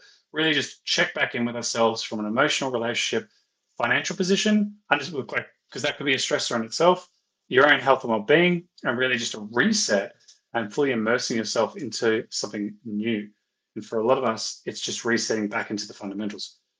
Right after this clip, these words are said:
Like, when it comes to goal setting, a lot of people will say, "You need to do X, Y, Z." You don't, you don't. You just need to fix the stuff that you're not doing for the next thirty days. So yeah, that's a, a brief rundown of the lifestyle summary, which I've just been looking at the box on the screen.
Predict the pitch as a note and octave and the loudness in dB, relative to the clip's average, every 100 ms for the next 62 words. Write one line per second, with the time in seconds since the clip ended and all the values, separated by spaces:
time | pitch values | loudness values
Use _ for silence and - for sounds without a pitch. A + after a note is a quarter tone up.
0 | _ A#2 - - _ _ _ _ _ _ | _ -6 -6 -12 _ _ _ _ _ _
1 | _ - C3 D3+ A#2 A2 B2 - D3+ F3 | _ -2 4 4 4 -2 0 4 4 4
2 | - _ _ A2+ C3 B2+ C3 C3 B2 - | 0 _ _ 6 6 8 2 2 -2 2
3 | A#2 A2+ A2 G#2+ _ _ - - A#2+ B2+ | 0 2 0 -2 _ _ -20 -2 2 2
4 | A#2 A#2 A2+ G#2 A2 G#2 _ _ _ _ | 4 2 2 -2 -2 -2 _ _ _ _
5 | B2 A2+ A2 - _ _ _ _ - G#2+ | -8 -6 -8 -10 _ _ _ _ -10 -8
6 | G2 _ _ _ _ A#2 A#2 A2+ C3 A#2 | -10 _ _ _ _ -6 -4 0 -2 0
7 | B2+ A2 - - A#2+ G#2 G#2+ G#2 G2+ G#2+ | -4 -6 -10 -4 -4 -4 -6 -6 -6 -4
8 | G#2 G2+ _ _ - G#2 F#2 F#2 _ - | -4 -6 _ _ -8 -6 -6 -10 _ -20
9 | _ _ _ _ _ _ _ _ - A#3 | _ _ _ _ _ _ _ _ 4 10
10 | A3+ G3 G3+ G#3 G3 F#3+ - C4 F#4 G4 | 10 10 8 10 8 6 2 12 12 12
11 | - D3+ C#3 C3 B2+ B2+ A#2 A2+ A2+ A2+ | 12 6 6 8 8 8 4 2 4 4
12 | A2+ - A2+ A#2+ B2 - A2+ G#2+ - A2 | 4 2 4 4 4 2 2 2 0 0
13 | D#3 A3+ A#2 - G#2 A#2 - G#2+ C3 B2+ | 0 0 -4 -4 -4 -4 -4 -2 0 0
14 | G#2+ - _ _ _ _ A#2+ A#2 A2 - | -4 -4 _ _ _ _ -4 -4 -2 -4
15 | G2+ G#2 C3 G#2 | -4 0 -2 -2